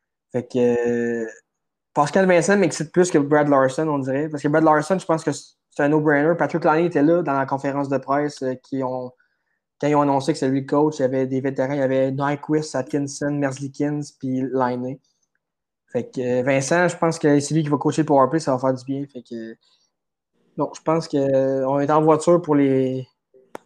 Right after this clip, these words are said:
pas pour gagner la coupe, là, mais je pense que le, je suis excité des, des prochaines années, mettons.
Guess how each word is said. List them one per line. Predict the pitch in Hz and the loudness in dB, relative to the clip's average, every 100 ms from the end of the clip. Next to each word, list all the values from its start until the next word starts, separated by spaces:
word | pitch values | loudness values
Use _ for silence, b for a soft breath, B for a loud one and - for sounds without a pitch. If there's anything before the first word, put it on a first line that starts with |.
| - - - - | -20 -20 -20 -6
pas | - | -2
pour | 147 147 | 0 2
gagner | 151 | 4
la | 143 | 2
coupe, | 139 190 190 | 2 2 4
là, | 196 | 2
mais | 156 135 135 | 2 -2 -4
je | 139 | -4
pense | 175 175 | -4 -2
que | 160 | 2
le, | 147 139 135 | 2 4 2
je | 127 - - - - - - - _ _ _ _ _ _ - - | 0 -6 -18 -20 -20 -20 -20 -20 _ _ _ _ _ _ -14 -12
suis | - - 175 | -10 -4 -4
excité | 170 - 196 | -4 0 2
des, | 180 151 143 | 4 4 2
des | 139 | 2
prochaines | 143 139 139 135 | -2 -4 -6 -6
années, | 127 120 | -6 -8
mettons. | 110 104 | -14 -18